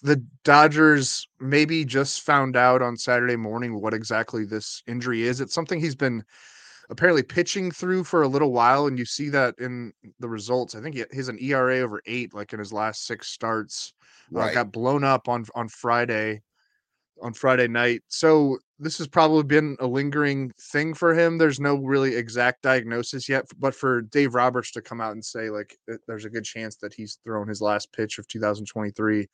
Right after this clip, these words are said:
Speaker 1: uh, there's probably some sort of structural damage that just goes beyond the
Speaker 2: Right.
Speaker 1: inflammation for them to, to rule him out like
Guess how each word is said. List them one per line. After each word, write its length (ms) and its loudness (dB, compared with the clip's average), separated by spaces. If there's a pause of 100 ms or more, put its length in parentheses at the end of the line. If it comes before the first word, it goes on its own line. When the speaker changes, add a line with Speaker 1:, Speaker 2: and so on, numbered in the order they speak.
(540)
Speaker 1:
uh, 320 2
there's 240 6
probably 500 4
some 220 -6
sort 240 -4
of 80 -8
structural 540 -10
damage 420 -8
that 200 -12
just 260 -18
goes 220 -6
beyond 520 -8 (580)
the 100 -4
Speaker 2:
Right. 80 -4
Speaker 1:
inflammation 500 -6
for 140 -8
them 200 0
to, 160 -8 (100)
to 100 -6
rule 240 0
him 80 -2
out 160 -4
like 160 -6